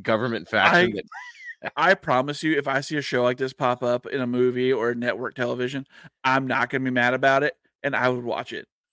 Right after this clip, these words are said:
Speaker 2: I'd be like,
Speaker 1: I
Speaker 2: "That's, that's my brainchild. I'm gonna enjoy it."
Speaker 1: For the record, let me just say that if the government did hire me, I would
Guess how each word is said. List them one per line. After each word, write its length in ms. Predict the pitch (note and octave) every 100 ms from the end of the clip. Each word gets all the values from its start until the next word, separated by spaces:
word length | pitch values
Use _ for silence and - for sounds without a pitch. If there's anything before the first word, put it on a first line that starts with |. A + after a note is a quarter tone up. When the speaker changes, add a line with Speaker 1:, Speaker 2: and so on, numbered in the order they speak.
| -
Speaker 2:
I'd 120 | -
be 60 | D3
like, 140 | B2 F3+
Speaker 1:
I 40 | - D3
Speaker 2:
"That's, 200 | - -
that's 200 | D#3 D3+
my 100 | C#3+
brainchild. 680 | C#3 C3+ C#3 D#3 C#3 C#3 D3 -
I'm 160 | A#2+
gonna 160 | B2+ B2+
enjoy 360 | C3 C#3+ A#2+ G#2+
it." 80 | - - _ _ _ _ _ _ _ _ _ _ _ _ - - - -
Speaker 1:
For 80 | A#2
the 80 | G#2
record, 300 | G2+ F#2 F#2+
let 100 | F#2
me 100 | F#2+
just 180 | F2+ -
say 160 | F#2
that 200 | E2 E2+
if 80 | D#2+
the 80 | F2+
government 380 | E2+ E2 D#2+ D#2
did 100 | D#2
hire 220 | E2+ D#2+
me, 120 | D#2+ -
I 160 | E2+
would 320 | G2 G#2 A2+